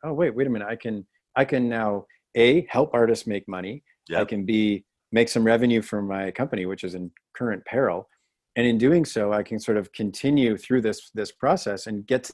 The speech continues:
Speaker 1: to the other side." Um, and so we've had an incredible interest in doing that and creating these, you know, and also it doesn't even have to be, like, an existing promoter or an existing presenter. It could just be, like,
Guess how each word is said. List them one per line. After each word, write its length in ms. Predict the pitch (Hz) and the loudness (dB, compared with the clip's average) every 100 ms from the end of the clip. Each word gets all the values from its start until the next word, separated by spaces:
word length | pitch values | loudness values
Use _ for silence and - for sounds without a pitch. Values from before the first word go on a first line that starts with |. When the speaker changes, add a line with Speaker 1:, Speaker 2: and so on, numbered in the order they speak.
| - | -4
Speaker 1:
to 80 | |
the 120 | 113 110 | 0 0
other 220 | 101 92 | 0 -2
side." 400 | - 185 113 98 _ - - - _ - | -2 -2 -2 -6 _ -20 -20 -20 _ -6
Um, 520 | 113 110 104 101 92 - _ - | 0 2 2 -2 -6 -12 _ -2
and 180 | 135 131 | 2 2
so 280 | - 139 127 | 6 6 8
we've 180 | 127 123 | 4 2
had 160 | 123 | 2
an 100 | 117 | 2
incredible 760 | 107 98 - 135 139 151 117 104 | -2 -6 -8 0 2 4 2 0
interest 580 | 98 92 98 87 - - | -2 -6 -6 -6 -10 -14
in 140 | 104 | -12
doing 320 | 95 104 110 | -6 -4 -4
that 220 | 92 82 90 | -6 -10 -12
and 140 | 95 | -12
creating 500 | - 110 104 104 98 | -8 -4 -2 -4 -6
these, 220 | 95 90 - | -8 -10 -10
you 80 | 107 | -8
know, 100 | 117 | -4
and 100 | 139 | -2
also 360 | 139 - 135 120 | -2 0 -2 -2
it 100 | 113 | -2
doesn't 220 | 139 127 | 0 0
even 160 | 110 104 | -2 -2
have 220 | 113 - | -4 -4
to 100 | 107 | -8
be, 200 | 107 107 | -4 -4
like, 180 | 101 101 | -4 -8
an 60 | |
existing 480 | 95 98 98 - 95 | -10 -10 -10 -12 -16
promoter 400 | - 92 123 156 | -14 -10 -8 -6
or 80 | 92 | -6
an 80 | 92 | -8
existing 380 | 90 98 - 92 | -12 -14 -14 -16
presenter. 500 | 98 101 175 110 104 _ _ _ _ - | -12 -10 -10 -10 -12 _ _ _ _ -6
It 100 | 139 | -2
could 120 | 165 | 0
just 240 | 147 143 - | 0 -2 0
be, 140 | 147 | 2
like, 320 | 131 120 - | 4 2 0